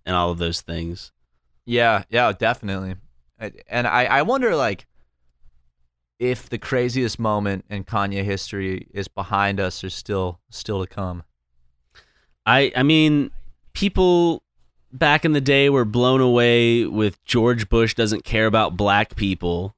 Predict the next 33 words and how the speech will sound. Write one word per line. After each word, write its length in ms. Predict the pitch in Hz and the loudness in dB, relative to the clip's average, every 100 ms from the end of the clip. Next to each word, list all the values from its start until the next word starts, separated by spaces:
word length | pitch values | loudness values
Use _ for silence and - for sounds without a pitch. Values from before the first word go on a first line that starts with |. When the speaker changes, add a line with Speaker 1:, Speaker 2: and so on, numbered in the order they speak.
| _ | _
Speaker 1:
uh, 640 | 95 92 90 87 85 85 95 _ _ _ 104 | -4 -2 0 -2 -4 -6 -10 _ _ _ -4
during 440 | 107 104 101 98 | 0 2 2 -2
the, 460 | 95 92 90 87 85 _ _ _ _ _ | 0 0 0 0 -4 _ _ _ _ _
what 160 | 120 123 | -2 2
was 220 | 117 104 | 2 2
it? 180 | 90 - | -2 -4
What, 280 | 120 101 92 | -4 -4 -2
it 60 | 147 | 0
was 160 | 151 | 2
a 60 | 147 | 4
relief, 680 | 131 123 139 180 - - - _ 120 | 2 2 2 0 -2 -10 -16 _ 0
like, 160 | 117 | 2
Speaker 2:
Hurricane 260 | 120 131 110 | 2 0 -2
Katrina, 320 | 104 98 131 165 | -2 0 2 4
Speaker 1:
video. 140 | 104 | 4
Speaker 2:
right? 180 | 107 131 | 2 2
Speaker 1:
Yeah, 200 | 147 113 | 2 2
Hur-, 200 | 139 139 | 2 2
Speaker 2:
Yeah. 160 | 147 135 | 4 4
Speaker 1:
Hurricane 320 | 139 147 139 | 2 2 -2
Katrina 420 | 120 - 147 139 | -2 -2 0 2
relief 340 | 123 123 180 113 | 2 2 0 0
video 260 | 101 92 | -2 0
with, 100 | 95 | -2
like, 100 | 92 | -4
Chris 220 | - 127 - | -4 -4 0
Tucker 360 | 123 113 110 | 0 0 -2
and 100 | 95 | -2
Mike 200 | 107 107 | -2 -2
Myers 440 | 113 104 104 104 104 | -2 0 0 0 0
and 80 | |
all 140 | 101 95 | 0 0
that. 300 | 95 95 | -2 -2